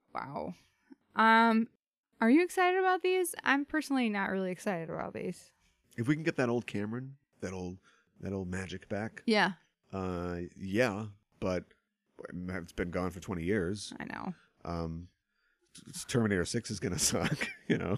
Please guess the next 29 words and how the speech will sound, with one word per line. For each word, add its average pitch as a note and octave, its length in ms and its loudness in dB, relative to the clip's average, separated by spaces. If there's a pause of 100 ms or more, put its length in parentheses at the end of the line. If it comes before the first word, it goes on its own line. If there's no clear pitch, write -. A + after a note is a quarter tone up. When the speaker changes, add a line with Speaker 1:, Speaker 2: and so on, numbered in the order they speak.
(140)
Speaker 2:
Uh, F2+ 440 0 (220)
Speaker 1:
Yeah. G#3+ 320 2 (320)
Speaker 2:
they're, C3+ 140 6
now C3+ 220 6
they're D#3+ 80 8
going C#3+ 220 6
underwater. C#3+ 720 4 (460)
I - 120 4
like C4 420 4
underwater. D3 540 6
Speaker 1:
In A3+ 160 4
Terminator? B3 640 0 (240)
Speaker 2:
No, C#3+ 240 10
A-, B2+ 320 4
Avatar C3+ 260 6
two C#3 140 4
is A#2 80 2
supposed B2 140 0
to - 40 -10
be A2+ 60 2
set G#2+ 200 2
underwater. E2+ 480 0
Speaker 1:
Oh, - 80 2
oh, F3+ 520 2
okay. G3+ 160 -2
Speaker 2:
I - 20 2
don't A#2 120 4
know G#2+ 100 6
if G2 120 0